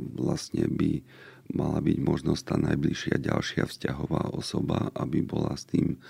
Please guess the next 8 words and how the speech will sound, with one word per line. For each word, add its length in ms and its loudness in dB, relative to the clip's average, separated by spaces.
dieťaťom, 800 0
e, 100 2
neprerušovanie, 1000 0
keď 220 -12
ide 240 -4
o 100 -2
tie 180 -8
prvé 500 -4